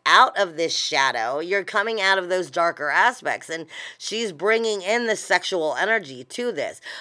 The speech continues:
But in Neptune being in shadow and starting to go into retrograde, this is talking to your sacral chakra. This is starting to talk to you about how you feel about yourself, feeling good about yourself, coming into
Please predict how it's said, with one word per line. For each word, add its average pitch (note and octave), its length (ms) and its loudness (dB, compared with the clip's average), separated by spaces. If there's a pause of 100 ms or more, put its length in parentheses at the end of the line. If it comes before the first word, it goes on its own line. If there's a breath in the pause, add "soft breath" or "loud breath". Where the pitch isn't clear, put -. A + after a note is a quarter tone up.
(140)
But A3 280 4 (400)
in A3+ 360 0
Neptune F#3+ 720 -2
being E3+ 260 -6
in D#3+ 140 -8
shadow D3 560 2
and F3 360 -2
starting D#3+ 360 -2
to D3+ 80 -8
go D3+ 180 -2
into C#3+ 180 -6
retrograde, D3 640 0 (240 loud breath)
this F#3+ 180 -6
is B3 140 -10
talking G3+ 340 2
to E3 80 -10
your C#3+ 140 -6
sacral C3+ 380 -8
chakra. A#2+ 500 -4 (280 loud breath)
This F3 180 -6
is A3 160 -8
starting G#3+ 360 4
to F#3+ 120 -4
talk F3 300 2
to - 180 -8
you D#3+ 260 -2
about D3+ 320 2 (240 loud breath)
how F3 160 4
you E3 160 -2
feel F3 220 0
about D3+ 260 0
yourself, C#3+ 400 -4 (140)
feeling D#3 260 -6
good E3+ 220 -4
about C3+ 260 -2
yourself, - 380 -10
coming F#3+ 260 -4
into F3+ 340 -4